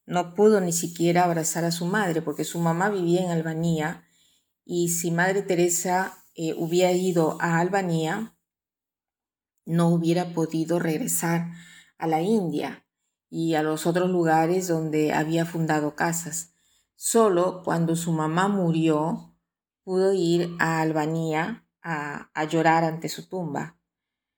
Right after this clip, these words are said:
¿no? Y, pero ahí en Albania ella dejó una comunidad de religiosas. ¿Y dónde las dejó? Entre los más pobres de los pobres, o sea, en un lugar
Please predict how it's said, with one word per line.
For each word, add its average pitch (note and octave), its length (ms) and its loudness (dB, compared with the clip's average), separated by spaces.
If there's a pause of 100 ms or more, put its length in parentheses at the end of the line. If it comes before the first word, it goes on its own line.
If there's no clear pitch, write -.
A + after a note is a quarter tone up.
(180)
¿no? E3 240 -6
Y, F3+ 260 -2
pero B3 220 8
ahí A3+ 240 8
en G#3+ 120 6
Albania F3 760 4
ella E3+ 260 4
dejó E3+ 280 2
una E3 280 2
comunidad D#3+ 640 2
de D#3+ 460 -2
religiosas. D#3+ 960 -2
¿Y E3 120 -2
dónde G3 300 0
las E3+ 160 0
dejó? E3+ 400 -6 (500)
Entre E3+ 360 -2
los D#3+ 200 -6
más E3+ 240 -2
pobres F3 420 0
de D3+ 80 0
los D3 220 -4
pobres, D#3 520 -10
o D3 60 -6
sea, E3+ 400 2
en E3 140 2
un G#3 200 2
lugar F#3 520 2